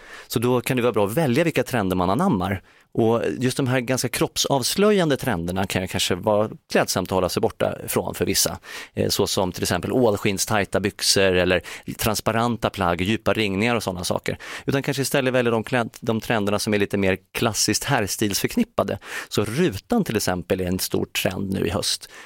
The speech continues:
Och det är ju klädsamt för alla åldrar, oavsett om du är närmare Marie hundra eller nybliven student.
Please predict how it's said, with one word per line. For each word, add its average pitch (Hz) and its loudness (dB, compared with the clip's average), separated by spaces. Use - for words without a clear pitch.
Och 117 -2
det 160 2
är 185 4
ju 185 4
klädsamt 95 -2
för 90 0
alla 104 2
åldrar, 98 0
oavsett - 0
om 98 0
du 92 2
är 92 2
närmare 104 0
Marie 101 2
hundra 113 2
eller 90 2
nybliven 95 2
student. 139 -2